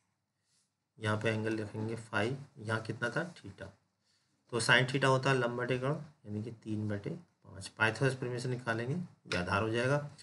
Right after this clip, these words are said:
यहाँ से फिर हम tan theta निकालेंगे, यानी tan phi।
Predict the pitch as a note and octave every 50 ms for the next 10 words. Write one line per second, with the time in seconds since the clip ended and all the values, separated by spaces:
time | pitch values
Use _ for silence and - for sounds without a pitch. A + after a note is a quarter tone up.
0 | - - _ _ _ _ - A2 A#2 B2 B2+ - - C#3+ C#3 - C#3+ C3 B2 B2+
1 | C#3+ E3+ F3+ F3 B2+ G#2+ G#2 F#2+ F#2 - F#2+ F#2+ G2 G2 F#2+ F#2+ F2+ F2+ F#2 G2+
2 | - - _ _ _ _ _ _ _ _ _ _ _ _ _ _ _ _ _ _
3 | _ _ _ _ _ _ - A#2+ B2 A#2 - A2+ G#2 G#2 G2 F#2 - F#2+ F#2+ G#2